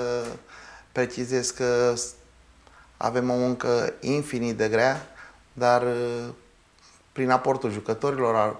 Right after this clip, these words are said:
al susținerii oficialităților locale, al sponsorilor, am întâlnit un climat frumos, un climat propice performanței, unde încercăm să ne facem treaba cât mai bine, să ne luptăm cu șansa noastră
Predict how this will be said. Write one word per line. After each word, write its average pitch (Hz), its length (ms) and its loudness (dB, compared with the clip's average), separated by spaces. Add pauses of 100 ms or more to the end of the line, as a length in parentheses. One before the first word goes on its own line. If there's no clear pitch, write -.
(160)
al 117 180 0
susținerii 117 760 -4 (280)
oficialităților 113 960 -2
locale, 139 540 2 (300)
al 110 160 4
sponsorilor, 135 680 0 (760)
am 139 180 6
întâlnit 135 360 2
un 127 160 0 (180)
climat 131 420 6
frumos, 135 600 -2
un 123 180 -2 (220)
climat 131 360 0
propice 120 380 -2
performanței, 127 720 0
unde 123 240 0
încercăm 131 360 -2
să - 120 -2
ne 131 100 -2
facem 123 360 -2
treaba 117 300 2
cât 120 140 -6
mai 117 180 2
bine, 143 260 -2
să 127 160 -4
ne 123 120 0
luptăm 123 360 -4
cu 123 120 -6
șansa 117 360 -2
noastră 165 420 -2